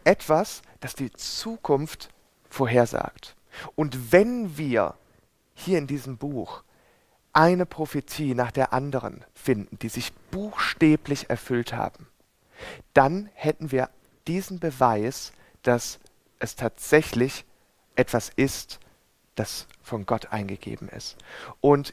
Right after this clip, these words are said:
ich lade euch heute ein, mit auf die interessante Reise zu gehen, ob es eine Prophetie gibt überhaupt und ob wir sie sehen können.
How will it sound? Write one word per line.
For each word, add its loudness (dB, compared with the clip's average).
ich -8
lade 8
euch -2
heute 0
ein, -2
mit 0
auf -2
die -6
interessante -2
Reise 0
zu -12
gehen, -4
ob 4
es -2
eine 2
Prophetie -6
gibt -2
überhaupt -2
und 2
ob 2
wir 4
sie -4
sehen 0
können. -8